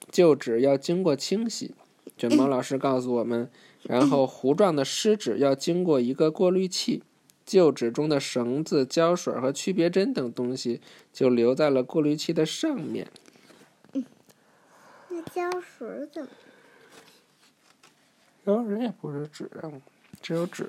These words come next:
Speaker 1: 能过去。
Speaker 2: 嗯。
Speaker 1: 纸能通过其-，这个过滤器，其他东西就被拦住了。
Speaker 2: 其他东西就被那层，只有纸能穿过去的那层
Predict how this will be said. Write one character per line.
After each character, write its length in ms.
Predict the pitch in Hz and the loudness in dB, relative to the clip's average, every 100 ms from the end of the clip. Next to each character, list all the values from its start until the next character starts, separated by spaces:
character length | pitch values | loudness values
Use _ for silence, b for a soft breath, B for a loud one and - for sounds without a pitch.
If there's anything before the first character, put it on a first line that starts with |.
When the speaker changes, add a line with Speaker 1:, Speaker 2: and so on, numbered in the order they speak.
| - 113 | -6 -4
Speaker 1:
能 200 | 117 131 | -4 -4
过 220 | 135 113 | -4 -4
去。 180 | 123 - - | -8 -18 -12
Speaker 2:
嗯。 300 | - 262 240 277 _ - - | -4 -2 -4 -10 _ -20 -20
Speaker 1:
纸 280 | - - 254 | -18 -8 -6
能 180 | - 120 | -6 -8
通 220 | - 139 | -8 -6
过 120 | 127 123 | -6 -6
其-， 240 | - - - _ | -8 -16 -16 _
这 100 | - | -12
个 120 | 131 123 | -10 -6
过 160 | 131 | -2
滤 160 | 120 120 | -2 -2
器， 240 | - - - | -6 -12 -10
其 120 | - | -8
他 200 | 127 127 | -6 -4
东 200 | 123 120 | -4 -6
西 60 | 117 | -6
就 100 | 117 | -6
被 140 | 120 | -6
拦 180 | 117 - 127 | -10 -10 -8
住 200 | 139 123 | -8 -8
了。 80 | - - | -12 -20
Speaker 2:
其 540 | - - - - 285 294 | -10 -6 -6 -10 -8 -4
他 80 | 302 | -2
东 340 | 311 320 311 | -2 -4 -4
西 120 | 311 | -4
就 120 | 311 | -6
被 200 | 294 294 | -8 -6
那 280 | 294 294 285 | -6 -8 -8
层， 400 | 285 _ 269 254 269 b b b b | -12 _ -14 -12 -14 b b b b
只 220 | - 277 | -10 -6
有 180 | 302 320 | -4 -4
纸 440 | - - 240 226 | -8 -14 -10 -10
能 340 | 214 214 226 269 | -10 -10 -10 -10
穿 340 | - 285 277 | -10 -8 -6
过 100 | 285 | -8
去 280 | 285 262 247 | -10 -10 -10
的 180 | 240 233 | -10 -10
那 240 | 247 254 | -8 -8
层 320 | - 254 240 | -12 -14 -14